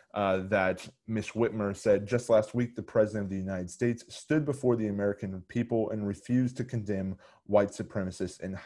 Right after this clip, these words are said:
hate groups like these two Michigan militia groups." Um, I'm, I can only assume that she's referring to,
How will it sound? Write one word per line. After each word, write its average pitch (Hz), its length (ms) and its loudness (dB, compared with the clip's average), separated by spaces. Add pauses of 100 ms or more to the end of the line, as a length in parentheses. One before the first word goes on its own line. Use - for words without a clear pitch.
hate 143 200 -4
groups 92 400 -4 (280)
like 104 260 2
these 101 300 0
two 98 240 -4
Michigan 92 640 -4
militia 90 460 -4
groups." 92 500 -8 (720)
Um, 92 520 2 (1120)
I'm, 117 220 0
I 117 100 4
can 120 320 0
only 131 300 2
assume 139 480 0
that 123 140 2
she's 113 260 0
referring 104 640 0
to, 95 480 -2